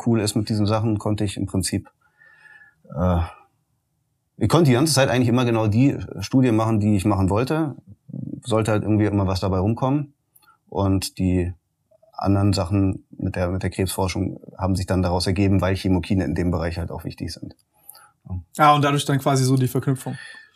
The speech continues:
Speaker 1: Richtig, also eigentlich hab ich Chemokinforschung gemacht die letzten Jahre. Während der Doktorarbeit war es noch was anderes, aber danach hab ich eigentlich Chemokinforschung gemacht und das dann in verschiedensten Geweben. Und das mit der Muskulatur ist aus meiner, meinem Interesse heraus erstanden, entstanden. Das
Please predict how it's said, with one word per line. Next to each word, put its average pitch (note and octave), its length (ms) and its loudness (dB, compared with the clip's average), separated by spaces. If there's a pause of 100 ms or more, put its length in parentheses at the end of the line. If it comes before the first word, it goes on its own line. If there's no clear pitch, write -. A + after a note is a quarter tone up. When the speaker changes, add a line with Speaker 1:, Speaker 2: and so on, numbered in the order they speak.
(300)
Speaker 1:
Richtig, B2 380 6
also A#2+ 140 4
eigentlich D3 340 6
hab B2+ 100 4
ich A#2+ 80 4
Chemokinforschung E3 720 4
gemacht E3 300 2
die B2+ 60 2
letzten C#3+ 320 4
Jahre. D3 400 2
Während A2 180 2
der G#2+ 60 2
Doktorarbeit G#2+ 480 0
war G#2 100 2
es - 80 -2
noch F#2+ 100 0
was F2+ 120 -2
anderes, C#3+ 340 0
aber G2 240 0
danach G2 480 0
hab G2 160 0
ich - 160 -4
eigentlich G#2 240 0
Chemokinforschung A2+ 680 0
gemacht A2 300 0
und G2+ 200 2
das G2+ 160 0
dann G#2 140 0
in F#2+ 80 0
verschiedensten G#2 560 2
Geweben. B2 600 2
Und G2+ 280 0
das G2 180 0
mit G2+ 160 0
der G2 100 0
Muskulatur G#2 580 2
ist G#2 200 0
aus G2+ 160 0
meiner, G2+ 460 2
meinem G2 220 0
Interesse B2 320 0
heraus B2 200 0
erstanden, B2 480 -2
entstanden. A2+ 560 0
Das - 400 -4